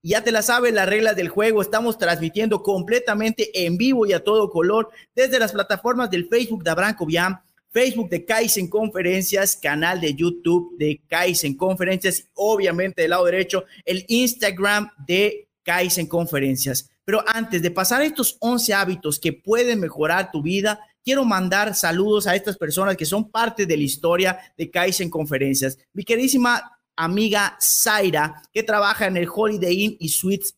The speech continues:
aquí en Mérida, Yucatán, en Plaza La Isla. Te mando un fuerte abrazo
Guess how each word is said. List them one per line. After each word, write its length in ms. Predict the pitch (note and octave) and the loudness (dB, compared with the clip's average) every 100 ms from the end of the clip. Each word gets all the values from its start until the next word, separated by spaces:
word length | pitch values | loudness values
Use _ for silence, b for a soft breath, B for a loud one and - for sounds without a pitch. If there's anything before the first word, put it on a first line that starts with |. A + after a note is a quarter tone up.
| - | -6
aquí 380 | C#3 - F3+ | -4 -4 -2
en 160 | F#3+ F3 | 0 2
Mérida, 300 | E3+ G3 F#3 | 2 2 2
Yucatán, 540 | D3 C3+ C3+ E3 F#3 F3+ - _ | 0 -4 -4 -2 -2 -6 -16 _
en 240 | F3 E3+ | -4 -2
Plaza 340 | F3 G3+ G#3+ F#3+ | 0 0 2 0
La 180 | D#3+ D#3+ | 2 2
Isla. 360 | G3+ F#3+ F#3+ | 0 0 -2
Te 100 | F3+ | 0
mando 260 | F3 G#3 A3+ | 0 2 2
un 40 | |
fuerte 240 | G#3+ A3+ G#3+ | 2 0 0
abrazo 500 | F#3 G#3 G#3+ G#3+ | 0 0 0 -4